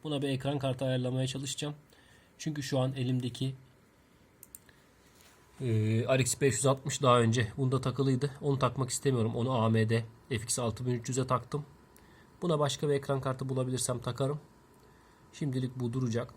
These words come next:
E, belki bir teklif gelirse bunu satmayı da düşünüyorum. Satabilirim. Değişiklik adına.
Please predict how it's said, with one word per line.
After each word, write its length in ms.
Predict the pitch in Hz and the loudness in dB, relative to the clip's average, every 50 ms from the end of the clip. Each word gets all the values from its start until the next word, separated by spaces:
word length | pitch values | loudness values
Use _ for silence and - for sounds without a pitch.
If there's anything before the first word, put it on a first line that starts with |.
| - - | -16 -12
E, 160 | 113 120 - | -10 -6 -2
belki 540 | - 139 127 104 - - 135 - - - 127 | -2 -2 -2 -2 -4 -6 -8 -8 -8 -8 -8
bir 100 | 123 113 | -8 -6
teklif 380 | - 123 110 110 - 113 - - | -4 -6 -6 -6 -8 -12 -6 -4
gelirse 440 | 120 113 117 107 - - 123 131 131 - - - - - - - - - | -2 0 0 0 -2 -4 -4 -6 -8 -12 -20 -20 -20 -20 -20 -20 -14 -10
bunu 100 | 131 131 | -8 -6
satmayı 380 | - - 113 107 - 120 117 110 | -4 -2 -4 -2 -2 -2 -2 -2
da 80 | 104 | -2
düşünüyorum. 400 | 107 98 - - 107 101 98 98 | -4 -4 -4 -4 -4 -2 -4 -4
Satabilirim. 540 | 95 - 110 - 120 113 117 113 117 110 120 - - - - - - - - - - - - - | -4 -6 -6 -4 -4 -2 -2 0 0 -2 -2 -4 -10 -18 -20 -20 -20 -20 -20 -20 -20 -18 -12 -10
Değişiklik 460 | 107 101 117 - - - - 113 113 | -8 -8 -8 -8 -10 -10 -8 -4 -4
adına. 320 | 110 101 104 104 120 135 | -2 -2 -2 -2 -4 -4